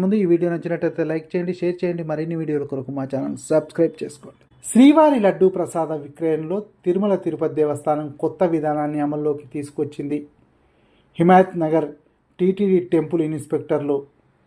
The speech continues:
శ్రీనివాస్ ప్రభు, నిరంజన్ తెలిపారు. ఇక నుంచి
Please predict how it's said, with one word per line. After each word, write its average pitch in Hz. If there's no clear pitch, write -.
శ్రీనివాస్ 175
ప్రభు, 196
నిరంజన్ 175
తెలిపారు. 151
ఇక 226
నుంచి 262